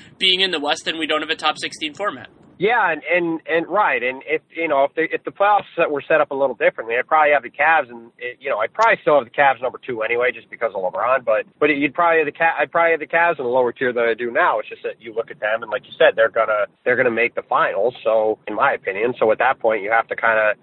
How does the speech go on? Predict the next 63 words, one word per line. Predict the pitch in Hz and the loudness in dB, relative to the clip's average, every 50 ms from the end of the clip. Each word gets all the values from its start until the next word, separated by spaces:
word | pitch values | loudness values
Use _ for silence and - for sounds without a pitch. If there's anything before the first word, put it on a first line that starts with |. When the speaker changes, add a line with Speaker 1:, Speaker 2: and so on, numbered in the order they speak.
| _ _ | _ _
Speaker 2:
set | - 131 120 - | -2 0 0 0
things | 127 123 117 101 | -2 -2 0 0
up | 127 127 - | -2 -2 -2
a | 120 | -2
little | 110 110 107 98 | -2 -2 -2 -2
differently | 90 104 101 - - 92 101 107 110 123 135 127 | -4 -4 -4 -6 -8 -14 -10 -8 -6 -4 -4 0
than, | 117 110 110 110 104 107 107 - _ - | 0 2 2 2 0 -2 -6 -10 _ 0
than | 113 113 | 0 2
you | 110 110 110 | 2 2 2
would | 117 117 | 2 4
otherwise. | 143 175 180 135 95 85 73 69 67 67 - - - - 127 | 4 4 4 2 2 0 -2 -4 -6 -8 -10 -16 -10 -4 0
And, | 131 131 127 123 120 113 113 _ - - - - - - | 2 2 4 2 2 -2 -6 _ -18 -20 -20 -16 -6 -2
you | 220 | 0
know, | 226 185 175 | 2 2 4
look, | 196 247 220 156 123 | 2 2 0 0 -2
the | 151 175 | 0 0
other | 202 247 269 | 2 2 0
thing | 240 - - 208 208 196 196 190 | -2 -2 -2 -2 0 0 0 0
that, | 196 196 185 - - | 0 0 0 0 -2
that, | - 175 180 170 - | -2 -2 0 0 0
that | 185 180 170 - - | 0 0 0 0 -4
series | 185 180 185 180 147 | -2 0 0 -2 -2
is | 156 | -2
gonna | 151 175 170 170 170 165 151 143 - - 131 | -2 0 2 2 2 2 0 -2 -6 -6 -2
have | 151 165 165 - - | 0 0 0 -2 -6
to | 135 | -14
show | - - 151 156 | -8 -4 -4 -2
me | 160 170 170 | -2 -2 -2
at | 170 165 - | -2 -2 -2
some | 175 160 | -4 -4
point | - - 165 175 202 202 | 0 2 2 2 2 2
is, | 180 143 123 _ - | 0 -2 -4 _ -6
is | 147 147 135 120 117 | -4 -4 -4 -2 -2
what | 135 156 | 0 2
do | 185 | 2
you | 185 156 | 2 2
make | 147 147 151 143 | 2 2 2 2
of | 165 147 127 | 0 0 0
Nikola | 131 127 - 151 143 151 147 | -4 -2 0 2 2 4 4
Jo-, | 131 117 135 _ | 2 2 0 _
Nikola | 131 135 131 - 147 139 131 | -8 -8 -4 0 0 2 2
Jokic | 117 110 113 117 - 135 - - | 2 2 2 0 0 -4 0 2
as | 120 117 123 123 117 135 | 2 2 2 2 0 -4
a | 127 | -8
defensive | 135 135 - 165 170 - - 165 - | -8 -2 -2 -2 -2 -2 -4 -6 0
player? | - 131 110 87 78 78 - | 2 2 2 2 -2 -6 -6
I | 113 | -4
mean, | 123 127 123 117 113 - - - - - - - | -2 -2 -2 -2 -4 -10 -18 -20 -20 -20 -10 -2
people | - 208 214 - 226 | 0 0 2 2 2
like | 226 214 190 | 2 2 0
to | - 170 | 0 0
just | 170 180 - - | 0 0 -2 -2
dismiss | 143 - - - 131 160 156 - - | -14 -12 -4 0 0 0 0 2 0
this | 160 160 156 - - | 2 2 2 0 -4
because | - 123 - 131 120 | -6 0 0 2 2
he's | 117 120 110 123 | 0 -4 -4 -4
a | 131 | -2
really | 117 131 131 131 | 0 2 2 2
fun | - - 139 127 | 4 2 2 2
player | 120 139 135 127 | 4 2 4 4
to | 117 117 | 4 4
watch, | 160 185 180 - - | 4 2 2 0 -2
but | - 143 | -4 -4